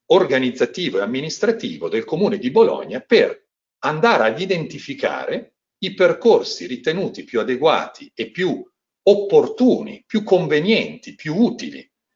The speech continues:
per disciplinare il rapporto con gli enti del terzo settore, ma anche con le altre organizzazioni, perché dobbiamo tenere in considerazione il fatto,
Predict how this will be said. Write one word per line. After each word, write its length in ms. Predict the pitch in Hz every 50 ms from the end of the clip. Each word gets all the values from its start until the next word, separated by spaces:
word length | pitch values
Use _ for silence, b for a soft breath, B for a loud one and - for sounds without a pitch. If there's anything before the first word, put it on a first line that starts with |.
| _ _ _ _
per 260 | - 160 156 143 -
disciplinare 840 | 147 165 165 - - 147 - - 151 170 - 101 85 76 78 - 98 131
il 120 | 135 151
rapporto 680 | 170 190 165 - - - 71 69 69 - - - - -
con 180 | - 151 135
gli 120 | 135 135 135
enti 420 | 117 87 80 80 - - - - _ _ _ _ _ _
del 200 | - 127 123 127
terzo 320 | - 147 131 - - 113
settore, 500 | - - 185 170 - - 123 107 107 107
ma 200 | 107 101 92 104
anche 380 | 123 147 147 120 107 - - -
con 160 | - 87 85
le 100 | 90 104
altre 360 | 110 123 117 110 - 98 87
organizzazioni, 840 | 80 - - 82 85 90 85 - 82 - - - 170 185 147 107 -
perché 240 | - - - - -
dobbiamo 400 | - 87 80 101 104 104 - -
tenere 300 | - - 92 110 113 104
in 80 | 90 90
considerazione 720 | - 82 - - 90 90 104 123 120 - - 90 85 90
il 80 | 113 104
fatto, 480 | - - 87 - - _ - 90 -